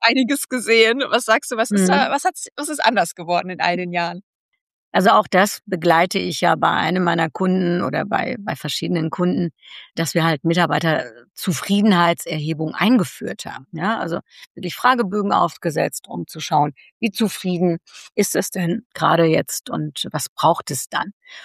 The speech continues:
Speaker 2: Und häufig passiert's dann tatsächlich, dass, äh, das zwar befragt wird und dann vielleicht auch nochmal das Ergebnis vorgestellt wird. Und es geht immer um die Zufriedenheit. Und Zufriedenheit ist so ein bisschen, "Ja, ja, das passt ja schon."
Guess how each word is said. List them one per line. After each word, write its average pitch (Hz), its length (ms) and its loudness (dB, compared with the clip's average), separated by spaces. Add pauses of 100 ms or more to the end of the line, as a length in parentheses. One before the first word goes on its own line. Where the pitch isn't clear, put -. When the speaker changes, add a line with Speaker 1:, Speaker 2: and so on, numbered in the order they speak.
(100)
Speaker 2:
Und 220 120 2
häufig 311 260 2
passiert's 262 420 0
dann 226 180 4
tatsächlich, 202 640 0
dass, 185 360 -2
äh, 175 180 0 (320)
das - 140 -10
zwar 190 160 2
befragt 180 560 0
wird 220 320 -2
und 175 160 -4
dann 175 100 -2
vielleicht 170 260 0
auch 160 100 0
nochmal 160 260 -2
das 160 120 -6
Ergebnis 170 480 -6
vorgestellt 185 680 -2
wird. 214 140 0 (500)
Und 190 160 2
es 190 120 -2
geht 226 200 -4
immer 220 200 2
um 208 140 0
die 180 120 -4
Zufriedenheit. - 800 -2
Und - 140 -8
Zufriedenheit 214 540 0
ist 196 120 -2
so 220 60 0
ein 190 80 2
bisschen, 196 260 0
"Ja, 180 100 2
ja, 196 140 4
das 156 140 -4
passt - 320 -8
ja - 120 -6
schon." - 280 -10